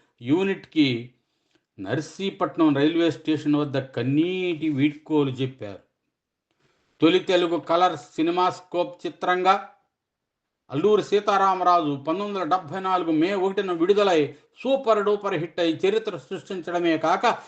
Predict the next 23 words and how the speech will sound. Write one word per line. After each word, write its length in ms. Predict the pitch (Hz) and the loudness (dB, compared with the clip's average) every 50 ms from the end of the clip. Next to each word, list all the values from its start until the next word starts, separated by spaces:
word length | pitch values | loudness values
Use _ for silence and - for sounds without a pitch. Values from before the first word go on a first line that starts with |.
| - - 151 | -10 -4 -2
ఎన్నో 320 | 160 208 220 226 214 196 | -2 0 2 4 4 4
అవార్డులు, 580 | 170 180 190 220 220 214 202 180 196 196 185 175 | 4 4 4 4 2 2 2 -2 -2 -2 0 0
రివార్డులు 580 | 156 151 165 196 208 208 196 196 190 180 165 | 0 0 2 2 0 0 0 -2 -2 -2 -4
సాధించి 560 | 143 - 165 180 202 170 202 269 269 262 233 | -4 -2 -2 -2 -2 -2 -2 -2 -2 -2 -2
కృష్ణ 460 | - - - _ - 185 175 - - 220 | -4 -4 -8 _ -10 -10 -8 -6 -4 -4
జీవితంలో 580 | 170 151 175 220 240 233 233 226 214 208 202 | -2 0 0 0 0 0 0 0 2 4 2
ఒక 160 | 185 170 151 | 2 2 0
మైలురాయిగా 840 | 160 139 120 107 120 175 233 240 247 233 220 208 202 190 190 180 175 170 | 0 -2 -2 0 2 2 2 4 4 4 4 4 2 2 0 0 0 2
నిలిచిపోయింది. 840 | 160 156 147 139 131 131 127 135 131 123 110 101 95 - - _ _ _ _ _ _ _ - 139 | 2 2 0 0 -2 -8 -8 -6 -6 -6 -6 -8 -12 -16 -20 _ _ _ _ _ _ _ -6 -4
పంతొమ్మిది 380 | 151 170 165 160 156 151 147 | -2 0 2 2 4 2 2
కేంద్రాల్లో 540 | 131 147 156 185 190 196 185 180 175 170 160 | 2 0 -2 -2 0 0 0 0 0 -2 -4
శత 220 | - 156 147 - | -6 -8 -10 -10
దినోత్సవం 640 | 170 170 185 185 196 208 202 202 - 196 196 202 185 160 | -10 -8 -6 -4 -4 -4 -6 -4 -6 -4 -4 -4 -4 -4
చేసుకోవడమే 600 | 185 180 - 175 175 175 170 165 165 170 160 151 | -6 -6 -6 -4 -2 0 0 2 2 2 2 2
కాక, 280 | 143 156 165 196 196 269 247 - - - - _ | 2 0 0 0 0 0 -2 -2 -4 -12 -20 _
హైదరాబాదులో 720 | - 139 170 214 247 254 240 220 214 202 196 190 196 190 185 | -6 -4 0 2 4 4 4 4 2 2 0 0 0 0 2
ఏడాది 480 | 165 151 160 165 175 180 180 180 170 | 2 2 4 2 2 2 2 0 -2
పాటు 300 | 151 - 185 180 175 - | -4 -2 -2 -2 0 0
ఆడిన 380 | 233 202 190 196 196 196 185 165 | 0 2 2 2 0 0 -2 -2
తొలి 340 | 143 127 - 190 220 226 226 | -4 -2 2 2 2 2 0
తెలుగు 360 | 220 - 208 208 226 214 208 | -2 0 0 0 0 -2 -6
సినిమాగా 840 | - - 196 202 202 196 185 180 175 165 156 143 131 127 123 - - _ _ _ - | -6 -6 -6 -4 -2 0 2 2 2 4 4 2 2 0 -2 -6 -14 _ _ _ -10
ఈ 200 | 139 139 135 127 | -6 -6 -6 -4